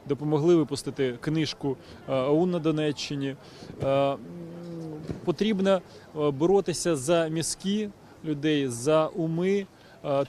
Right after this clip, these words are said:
тому що в першу чергу Україна, вона проходить в головах.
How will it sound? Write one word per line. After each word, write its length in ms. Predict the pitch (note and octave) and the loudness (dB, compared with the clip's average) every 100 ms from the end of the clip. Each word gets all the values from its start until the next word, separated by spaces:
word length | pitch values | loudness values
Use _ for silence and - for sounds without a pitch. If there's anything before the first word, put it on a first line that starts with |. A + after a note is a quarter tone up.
| - | -2
тому 240 | E3 F3+ | -2 -2
що 160 | - D3+ | -2 -6
в 80 | |
першу 400 | - G3+ G#3 - | -2 0 0 -2
чергу 420 | E3+ - D#3+ C3 C3 | -4 2 2 2 -4
Україна, 460 | C3 E3 F3 F#3+ | -4 0 0 0
вона 240 | E3 D3+ D#3 | -2 0 -2
проходить 520 | D3 - E3 D3+ B2+ | -4 -2 -2 -2 -4
в 220 | C3 C#3+ | 0 0
головах. 600 | C3 B2+ D3+ D#3+ C3+ A2 | 0 2 4 4 2 0